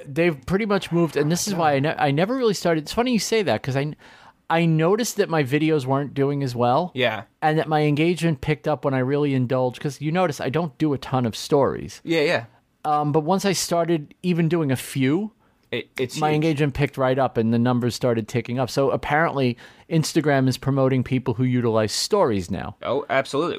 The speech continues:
Speaker 2: Well,
Speaker 1: So
Speaker 2: le-, so when I went to Workbench Con last year, and I think I've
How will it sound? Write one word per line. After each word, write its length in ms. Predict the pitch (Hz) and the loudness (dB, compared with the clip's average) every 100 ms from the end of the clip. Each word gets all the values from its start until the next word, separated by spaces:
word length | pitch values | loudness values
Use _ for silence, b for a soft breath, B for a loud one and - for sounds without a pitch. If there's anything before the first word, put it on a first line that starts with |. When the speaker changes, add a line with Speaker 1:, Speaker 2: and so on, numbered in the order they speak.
| 143 | 0
Speaker 2:
Well, 240 | 131 117 | 0 -2
Speaker 1:
So 160 | 127 135 | -4 -4
Speaker 2:
le-, 160 | 123 | -4
so 260 | - 143 123 | -2 0 0
when 300 | 117 123 127 | -2 -2 0
I 80 | 135 | 2
went 160 | 135 | 0
to 340 | 143 147 135 131 | 0 0 0 0
Workbench 440 | 123 135 147 131 | 0 0 0 -2
Con 220 | - 127 | -2 -2
last 320 | 120 123 123 110 | 0 -2 -2 -6
year, 180 | 104 | -6
and 80 | 107 | -4
I 80 | 110 | -6
think 320 | 110 127 127 | -6 -4 -2
I've 100 | 120 | -4